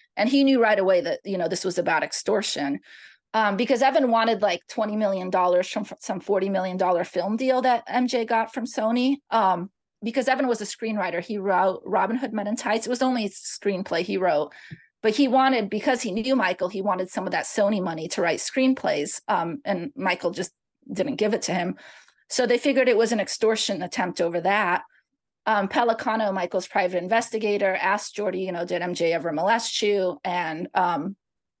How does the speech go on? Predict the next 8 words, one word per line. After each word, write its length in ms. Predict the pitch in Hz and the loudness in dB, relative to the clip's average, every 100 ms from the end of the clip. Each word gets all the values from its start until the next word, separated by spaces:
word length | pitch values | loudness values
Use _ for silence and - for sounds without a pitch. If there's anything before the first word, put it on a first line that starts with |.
| - 202 | -20 -2
Jordy 300 | 233 208 185 | 0 2 0
said, 240 | - 135 | 0 0
"No, 280 | 196 220 214 | 4 6 4
my 140 | 180 | 2
dad 240 | 175 165 - | 2 0 0
just 220 | 139 - | -4 -4
wants 260 | 123 104 | -6 -6
money." 440 | - 175 220 208 | -2 0 2 0